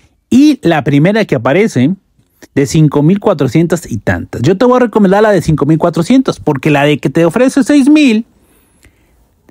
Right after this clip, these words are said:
eh, se queda congelado. Y mira, aquí sí,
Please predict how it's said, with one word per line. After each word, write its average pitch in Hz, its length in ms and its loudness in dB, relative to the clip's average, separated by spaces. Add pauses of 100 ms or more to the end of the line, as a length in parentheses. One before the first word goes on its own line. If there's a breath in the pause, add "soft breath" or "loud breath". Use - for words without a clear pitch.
(1000)
eh, 180 200 2
se 175 160 -2
queda 208 180 0
congelado. 226 580 0
Y 226 100 2
mira, 294 260 2 (320)
aquí 190 380 0
sí, 294 240 2